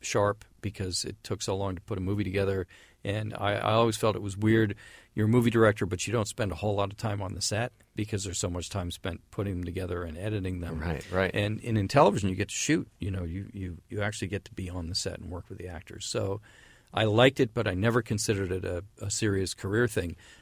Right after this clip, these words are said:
Speaker 1: What happened was it was years later. I'd done a bit of television, and I'd made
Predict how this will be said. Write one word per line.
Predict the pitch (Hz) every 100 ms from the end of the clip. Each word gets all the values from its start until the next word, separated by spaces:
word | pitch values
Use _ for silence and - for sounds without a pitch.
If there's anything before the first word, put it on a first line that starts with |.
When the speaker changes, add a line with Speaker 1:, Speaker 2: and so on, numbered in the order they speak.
| _
Speaker 1:
What | - 92
happened | 131 143 113
was | 101 92
it | -
was | 107 98 -
years | 104 123 139 120
later. | 101 98 95
I'd | 101 101
done | 120 123
a | 104
bit | 92 117
of | 113
television, | - 95 87 87 90
and | 87
I'd | 90 95
made | 104